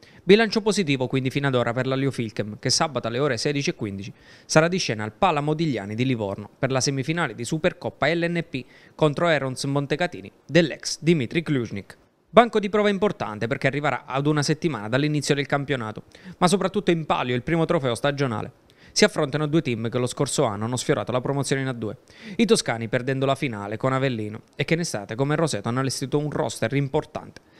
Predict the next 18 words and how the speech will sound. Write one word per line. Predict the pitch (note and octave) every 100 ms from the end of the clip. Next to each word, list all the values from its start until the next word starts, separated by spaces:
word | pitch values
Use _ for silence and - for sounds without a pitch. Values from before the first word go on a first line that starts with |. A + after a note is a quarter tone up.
| -
per | - C3+
cercare | - F3 - B2 -
nuovamente | D3 D3 D#3+ B2+ G#2+ B2+
la | D3+
scalata. | - C#3+ G#2 - _ _ _ - F#3 E3
Detto | A#3+ A3+
di | G3+
Kluznik, | E3 D3 B2+ C3+ - -
Herons | F3 C#3 C3+ - - -
che | D3
si | -
affiderà | D3 D#3+ D#3+ C3 -
al | D3+ D#3
duo | C#3+ B2 B2+
Chiera | B2+ B2 A2 G#2+
Arrigoni, | A2+ B2 A#2 A2 G#2+ G#2+
senza | - E3+ C#3+ C#3
dimenticare | C#3 D3 D#3 C#3 G#2